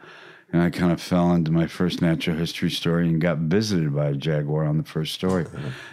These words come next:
Speaker 1: at night. Scared me to death. And
Speaker 2: What was the story on?
Speaker 1: Uh, it was on a bird. Didn't know anything about birds either. It was on the Resplendent Quetzal.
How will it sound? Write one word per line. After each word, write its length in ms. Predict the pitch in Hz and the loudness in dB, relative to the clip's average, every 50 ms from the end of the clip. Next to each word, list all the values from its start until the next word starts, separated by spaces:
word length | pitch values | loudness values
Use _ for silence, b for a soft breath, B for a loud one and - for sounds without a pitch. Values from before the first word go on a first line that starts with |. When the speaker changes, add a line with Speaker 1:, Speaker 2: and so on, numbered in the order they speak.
| B B | B B
Speaker 1:
at 140 | 82 82 82 | 0 2 4
night. 400 | 85 82 82 85 85 85 87 82 | 4 4 4 2 2 2 0 -2
Scared 440 | - - - - 95 92 90 87 85 | -4 -6 -2 0 0 0 2 2 2
me 200 | 87 87 85 80 | 2 2 0 0
to 320 | - - - - 92 87 | -2 -4 -2 0 0 0
death. 800 | 82 78 78 87 82 78 76 76 71 - - - - - - - - | 0 0 0 0 2 2 0 0 -2 -6 -8 -12 -14 -12 -12 -8 -4
And 400 | 87 85 82 80 80 78 71 - | -2 0 0 0 0 0 -2 -2
Speaker 2:
What 120 | - 90 82 | -2 -2 0
was 100 | 95 82 | 2 0
the 60 | - | 2
story 280 | - - 90 92 90 85 | 2 2 2 2 2 0
on? 100 | 82 78 B B B B B B B B B B | -2 -4 B B B B B B B B B B
Speaker 1:
Uh, 320 | - - 98 101 98 95 95 95 | 0 2 4 4 6 6 4 4
it 40 | |
was 140 | 98 104 95 | 4 4 4
on 140 | 107 107 107 | 6 6 6
a 20 | |
bird. 680 | 95 80 76 92 92 95 98 98 92 85 78 73 71 - | 4 4 4 4 4 6 6 4 4 2 0 -4 -6 -2
Didn't 220 | - 90 95 92 | 0 2 4 6
know 100 | 95 101 | 6 6
anything 200 | 98 98 98 98 | 6 4 4 4
about 300 | 92 92 95 92 87 85 | 6 4 4 4 2 2
birds 400 | 90 95 95 98 95 92 87 85 | 2 4 4 4 2 2 2 2
either. 220 | 95 98 90 87 87 | 2 4 4 2 2
It 20 | |
was 140 | 87 80 95 | 2 2 2
on 120 | 95 92 | 2 4
the 100 | 90 87 | 4 4
Resplendent 640 | 90 87 85 - - - 107 101 101 95 92 82 73 | 2 2 0 0 0 2 2 2 4 2 2 0 0
Quetzal. 680 | 98 101 92 82 - - 123 90 90 90 87 80 B | 0 0 0 0 0 2 2 4 4 4 2 2 B